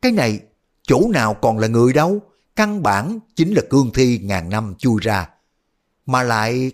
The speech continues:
còn không chỉ có một cái, phóng tầm mắt nhìn tới, khoảng chừng một trăm ngàn chi chúng. Đồng thời, khí thế cuồn cuộn cường hãn,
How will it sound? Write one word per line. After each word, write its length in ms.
còn 260
không 240
chỉ 140
có 120
một 220
cái, 340
phóng 320
tầm 140
mắt 140
nhìn 240
tới, 320
khoảng 320
chừng 320
một 260
trăm 240
ngàn 320
chi 200
chúng. 240
Đồng 260
thời, 360
khí 280
thế 300
cuồn 220
cuộn 200
cường 180
hãn, 340